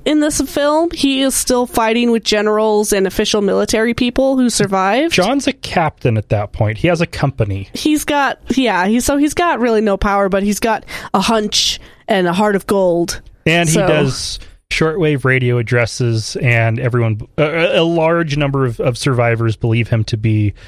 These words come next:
Speaker 2: the Messiah.
Speaker 1: Yeah, because of his radio show. Huh.
Speaker 2: With his prophecies.
Speaker 1: You don't do prophecies, do you?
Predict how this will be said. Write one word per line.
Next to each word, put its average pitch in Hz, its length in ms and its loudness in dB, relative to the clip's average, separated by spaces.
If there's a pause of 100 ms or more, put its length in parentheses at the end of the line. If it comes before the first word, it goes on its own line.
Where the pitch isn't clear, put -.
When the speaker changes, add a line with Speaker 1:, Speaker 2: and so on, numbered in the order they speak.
(360)
Speaker 2:
the 127 100 2
Messiah. 101 560 -2 (720)
Speaker 1:
Yeah, 214 640 0
because 214 320 -2
of 202 80 0
his 190 220 0
radio 170 340 2
show. 180 480 0 (220)
Huh. 180 380 0 (440)
Speaker 2:
With 139 140 2
his 139 140 0
prophecies. 107 720 -2 (600)
Speaker 1:
You 233 100 0
don't 226 160 0
do 196 140 -2
prophecies, 165 580 -2
do 175 100 0
you? 175 300 0